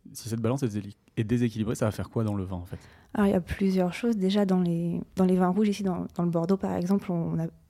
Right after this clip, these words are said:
Speaker 2: beaucoup moins d'acide malique qu'il y a dix ans ou quinze ans. Donc, ça fait des matrices peu acides. Alors, on pourrait dire que c'est une bonne chose. Mais... Euh, par exemple, pour faire la fermentation malolactique derrière, donc dans un second temps, on a moins d'acide malique à manger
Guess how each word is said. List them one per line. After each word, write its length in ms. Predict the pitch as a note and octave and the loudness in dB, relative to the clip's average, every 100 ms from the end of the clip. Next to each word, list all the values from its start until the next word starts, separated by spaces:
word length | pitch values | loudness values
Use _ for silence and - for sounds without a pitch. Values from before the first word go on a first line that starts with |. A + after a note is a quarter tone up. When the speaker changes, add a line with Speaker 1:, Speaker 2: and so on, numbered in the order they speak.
| _ - - | _ -14 -2
Speaker 2:
beaucoup 280 | A3 - G#3+ | -2 4 4
moins 120 | G#3+ | 6
d'acide 300 | F#3 - F#3+ | 4 0 -2
malique 280 | F3+ F3+ - | 0 -2 -4
qu'il 140 | F3 | -4
y 40 | E3 | -2
a 60 | |
dix 280 | D#3 E3 D#3+ | -4 -6 -4
ans 120 | F3 | -2
ou 60 | E3+ | -2
quinze 280 | D#3+ E3 E3 | -4 -4 -4
ans. 100 | G3 - - - - - - | -6 -12 -20 -20 -20 -18 -6
Donc, 100 | F3+ | -6
ça 80 | F3+ | -4
fait 120 | F3 | -4
des 80 | F#3+ | 0
matrices 340 | F#3 F#3 F#3 - | 0 0 -4 -8
peu 260 | - A#3 | 0 2
acides. 360 | G#3 F#3+ C4 C4+ - | 2 0 -8 -12 -4
Alors, 140 | F#3 | -2
on 80 | F3 | 0
pourrait 220 | F3 F#3 | 0 -2
dire 140 | F3+ A#3 | -2 -4
que 60 | |
c'est 120 | - F#3 | -2 0
une 80 | |
bonne 180 | E3+ E3+ | 0 -2
chose. 300 | E3+ A#3 - _ - _ _ - _ _ - | -2 -6 -10 _ -20 _ _ -20 _ _ 0
Mais... 400 | F#3+ G#3 A#3 - F#3+ | 4 4 4 2 0
Euh, 460 | F3 E3+ E3+ E3 E3+ - _ - _ _ | 0 2 0 -2 -6 -12 _ -20 _ _
par 140 | - F3 | -2 0
exemple, 260 | F3+ A#3+ | 4 2
pour 160 | - G3 | 2 -2
faire 100 | F#3+ | 0
la 60 | F3+ | 0
fermentation 400 | F#3 F3+ F3 F3+ | 0 -2 0 0
malolactique 720 | F3+ F3 F3 E3+ - F#3 - | 0 0 -2 -4 -8 -12 -6
derrière, 280 | E3 F3 G#3+ | -4 -2 0
donc 120 | E3+ | 0
dans 120 | D#3+ | 0
un 80 | E3 | -4
second 360 | - D#3+ D#3+ | -4 -2 -2
temps, 180 | E3 A3+ - _ - - - | 0 -2 -4 _ -20 -16 -2
on 80 | F#3 | 0
a 60 | E3+ | 2
moins 180 | G3 A#3+ | 4 4
d'acide 280 | G#3 - | 2 0
malique 320 | G3 F#3 F#3 F3+ | 0 0 -2 -4
à 40 | |
manger 380 | F3 E3+ F3 | -4 -2 -4